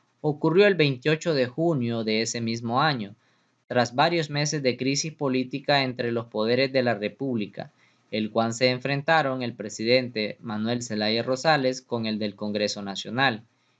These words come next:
el Tribunal Supremo Electoral y la Corte Suprema de Justicia, debido al intento de Zelaya de instalar una Asamblea Nacional Constituyente para redactar una nueva constitución, derogando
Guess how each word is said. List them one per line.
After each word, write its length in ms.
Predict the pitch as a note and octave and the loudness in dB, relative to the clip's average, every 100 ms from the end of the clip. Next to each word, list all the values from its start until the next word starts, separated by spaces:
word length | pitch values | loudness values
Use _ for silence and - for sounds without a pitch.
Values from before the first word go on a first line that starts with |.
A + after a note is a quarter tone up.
| _ | _
el 180 | B2 A#2 | -4 -4
Tribunal 560 | - A#2 G#2+ A#2 B2+ A2+ | -2 -2 0 2 2 0
Supremo 480 | G#2+ - A2+ A#2 | -8 -6 -4 -2
Electoral 720 | B2+ C#3 - E3 D#3 D3 D#3 D#3 _ _ _ _ _ _ _ _ | 0 -2 -2 2 4 2 -2 -8 _ _ _ _ _ _ _ _
y 120 | - A3+ | -2 4
la 180 | F3 | 4
Corte 300 | - D#3+ E3+ | 4 0 0
Suprema 480 | D#3+ C3+ B2+ C3 C3+ | -4 -4 0 2 2
de 100 | B2+ | 0
Justicia, 720 | A#2+ G#2+ - G2+ F#2+ - F#2 - _ _ | -4 -12 -8 -6 -6 -10 -12 -16 _ _
debido 400 | A#2 A2+ A#2 C3 | 0 2 4 4
al 100 | C3+ | 2
intento 760 | C#3+ C#3 D#3 C3 A#2+ G#2+ A#2 - _ _ _ - | -2 0 0 0 -4 -8 -8 -14 _ _ _ -6
de 160 | A#2+ | -4
Zelaya 560 | B2 D3 D3+ D3+ C#3 B2 | 0 2 4 4 4 2
de 140 | C3+ | 2
instalar 580 | E3+ F3+ - C#3+ C#3 C#3+ | 0 -2 0 2 4 2
una 160 | D3 C#3 | 0 -2
Asamblea 560 | C#3 A2 A2+ C3+ C#3+ | -4 -4 0 2 2
Nacional 560 | C#3 B2 A2+ A2+ B2 B2+ | 0 -4 -4 -2 -4 -2
Constituyente 960 | D#3+ D#3 E3+ D3+ F3+ F3+ D3+ C#3 D3 - _ _ _ | -4 -2 -6 -2 2 2 2 -4 -8 -12 _ _ _
para 260 | C3 B2+ B2+ | 2 4 4
redactar 580 | B2+ B2 A#2 - F3 F3+ | 4 4 2 2 2 4
una 220 | D#3+ C#3 | 0 0
nueva 240 | C#3 C#3+ | 0 -2
constitución, 840 | C#3+ C3 B2 A#2+ G#2+ - G#2 F#2+ F#2+ _ _ | -2 -4 -6 -6 -6 -2 -2 -4 -12 _ _
derogando 880 | A#2 A#2 A2+ A#2 C#3+ E3 E3+ G#3+ | 0 2 4 4 2 0 -2 -2